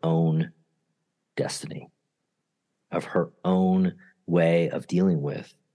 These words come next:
who she wants to be. That is what progress looks like. That is what spiritual progress looks like in a real and meaningful way.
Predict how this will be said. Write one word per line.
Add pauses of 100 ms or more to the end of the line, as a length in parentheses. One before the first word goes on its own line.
(840)
who
she
wants
to
be. (1120)
That
is
what
progress
looks
like.
That
is
what
spiritual
progress (280)
looks
like (260)
in
a
real
and
meaningful
way.